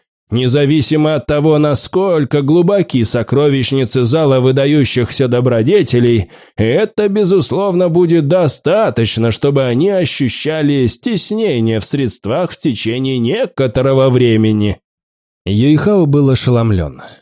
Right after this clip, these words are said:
Он отчётливо помнил цены на высококлассные духовные инструменты, продаваемые в аукционном доме.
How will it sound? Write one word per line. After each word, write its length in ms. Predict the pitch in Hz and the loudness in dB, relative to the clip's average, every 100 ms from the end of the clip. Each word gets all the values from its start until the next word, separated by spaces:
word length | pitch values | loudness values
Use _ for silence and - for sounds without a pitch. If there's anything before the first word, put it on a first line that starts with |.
| - | -6
Он 220 | 104 120 | -2 0
отчётливо 680 | 123 117 - 143 143 143 156 | -2 -4 -2 -2 0 0 0
помнил 640 | 156 - 190 165 135 131 113 | -2 0 0 2 0 0 -2
цены 600 | - 208 208 151 127 117 | -4 -2 0 0 0 0
на 160 | 120 | 0
высококлассные 920 | 139 131 147 156 - 175 139 - 139 | 0 -2 -2 -4 -2 -2 -2 -4 -4
духовные 560 | 127 143 170 147 131 135 | -2 -2 -2 -2 0 -2
инструменты, 720 | 131 - 160 131 92 78 92 | -4 -4 -4 -2 -6 -8 -10
продаваемые 840 | 120 131 135 117 107 139 175 196 190 | -6 -4 -2 0 0 0 0 0 0
в 100 | 202 | 0
аукционном 760 | 196 - 151 127 127 123 110 | -2 -4 -4 -2 0 -2 -2
доме. 400 | 95 67 57 | -6 -8 -16